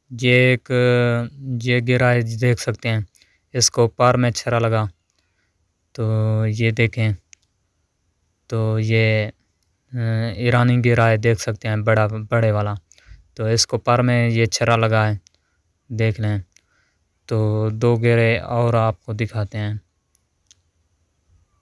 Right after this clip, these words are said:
तो दो घेरे ये हैं, देख लें। तो इनको हमने ज़िबा किया है,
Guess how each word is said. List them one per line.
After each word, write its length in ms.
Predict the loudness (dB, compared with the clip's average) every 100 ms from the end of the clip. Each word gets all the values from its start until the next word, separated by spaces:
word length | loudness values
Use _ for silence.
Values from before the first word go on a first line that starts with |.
| _ _ _ _ _ _ _ _ _ _ _
तो 220 | -6 -2 -2
दो 240 | 0 0
घेरे 320 | 2 2 2
ये 240 | 0 0 2
हैं, 220 | 0 0
देख 260 | -2 -2
लें। 200 | -2 -2 -4 _ _ _ _ -20 _ _ _ _ _
तो 260 | -6 -2 0
इनको 280 | 0 0 0
हमने 320 | 2 2 2
ज़िबा 380 | 0 2 2 0
किया 300 | 0 0
है, 80 | 0